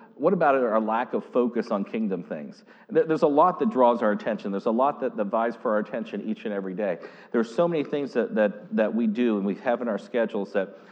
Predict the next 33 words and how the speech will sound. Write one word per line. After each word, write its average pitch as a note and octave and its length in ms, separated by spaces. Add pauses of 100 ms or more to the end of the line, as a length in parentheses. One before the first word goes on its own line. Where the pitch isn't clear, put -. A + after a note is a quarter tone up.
(220)
that A2+ 200
really C3+ 460 (580)
get C3 160
our B2+ 100
focus A#2+ 540
elsewhere. G#2 400
You G2 120
know, A2+ 100
we A2 100
have C#3 400
to - 60
sleep. E2+ 360
We F#2+ 120
get G#2+ 220
that. E2 180
We F#2+ 80
need G2+ 200
a F#2 60
good G2 220
night's G2+ 260
sleep. F2+ 320 (340)
We G#2 140
have C3 380
to, A#2+ 240
uh, G2 160
have G#2 240
work. B2+ 480
We G2+ 140
have A2 180
to A2+ 100
have A#2 160
a A2 40
job. G2+ 420